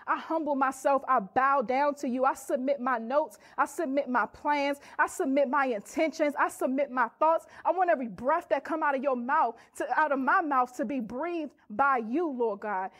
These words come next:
I want every thought that comes into my head to be a thought that you placed there.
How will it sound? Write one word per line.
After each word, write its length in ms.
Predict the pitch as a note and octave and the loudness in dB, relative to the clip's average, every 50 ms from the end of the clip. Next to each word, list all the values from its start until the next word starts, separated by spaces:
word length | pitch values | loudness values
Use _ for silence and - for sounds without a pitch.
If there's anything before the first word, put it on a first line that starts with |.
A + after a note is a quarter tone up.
| - - | -8 -2
I 80 | - C4+ | 0 2
want 220 | D#4+ E4+ E4 E4 | 2 2 2 2
every 180 | D#4+ C#4 C#4+ C4 | 0 -2 -2 -4
thought 400 | - - - - E4 E4 E4+ - | -8 -4 0 0 0 0 0 0
that 160 | D#4+ C#4+ C#4+ | 0 0 0
comes 300 | - E4+ D#4+ D4+ C#4+ C#4 | -2 -4 -2 -2 0 0
into 240 | C#4 C4+ - D4 C#4 | -2 0 0 0 0
my 160 | C4 B3 A#3+ | 0 0 -2
head 340 | C4+ A3 D4 D#4+ D#4 C#4+ C#4+ | -2 0 0 2 2 2 0
to 80 | C#4+ | -2
be 140 | B3 B3 C#4 | -4 -2 -2
a 80 | C4 B3 | -2 -2
thought 260 | - D#4 D4+ D4+ D4 | 0 0 -2 0 -2
that 240 | B3+ A#3 A#3 - - | -4 -6 -6 -4 -2
you 140 | G4 G#4+ G#4 | 0 0 -2
placed 380 | - - D4+ B3 A3+ - - - | -2 -6 -6 -6 -6 -6 -8 -10
there. 320 | G3+ G3+ F#3 - - - | -12 -10 -10 -10 -12 -14